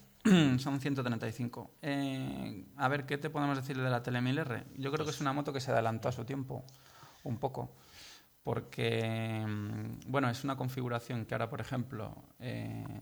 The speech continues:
Speaker 1: estaría, digamos, muy de moda, tanto en, sobre todo en moto europea o moto italiana, tipo Ducati, Aprilia,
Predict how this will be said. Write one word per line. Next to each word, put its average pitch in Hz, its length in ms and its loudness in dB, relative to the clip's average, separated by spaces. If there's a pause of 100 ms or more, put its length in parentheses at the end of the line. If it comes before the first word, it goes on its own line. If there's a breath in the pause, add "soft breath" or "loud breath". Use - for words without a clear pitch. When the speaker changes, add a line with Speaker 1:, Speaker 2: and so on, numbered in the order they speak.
(840)
Speaker 1:
estaría, 117 680 2
digamos, 113 380 0
muy 117 120 0
de 110 100 0
moda, 127 420 -2
tanto 117 360 -4
en, 113 180 -6
sobre 113 260 -4
todo 123 180 0
en 123 80 2
moto 123 220 0
europea 110 520 -4
o 107 40 -6
moto 113 300 -6
italiana, 113 500 -2
tipo 120 240 -8
Ducati, 123 460 -4
Aprilia, 117 480 -6